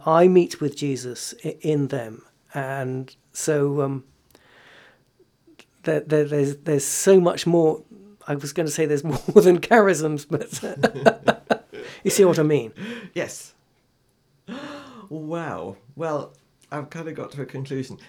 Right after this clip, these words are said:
Speaker 2: Can we actually <laughs> believe God will speak to us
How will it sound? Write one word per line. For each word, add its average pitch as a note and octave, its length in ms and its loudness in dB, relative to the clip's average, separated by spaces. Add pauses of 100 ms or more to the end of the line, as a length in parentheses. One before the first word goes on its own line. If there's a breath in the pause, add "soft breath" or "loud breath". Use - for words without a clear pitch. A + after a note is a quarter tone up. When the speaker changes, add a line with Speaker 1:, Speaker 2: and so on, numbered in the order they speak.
(160 soft breath)
Speaker 2:
Can G#3+ 360 -6
we A3 180 -6
actually C3 560 -8
<laughs> - 180 -10
believe C3 760 -4
God C#3 220 -6
will B2+ 140 -8
speak - 720 -12
to A#2 180 -12
us B2 500 -10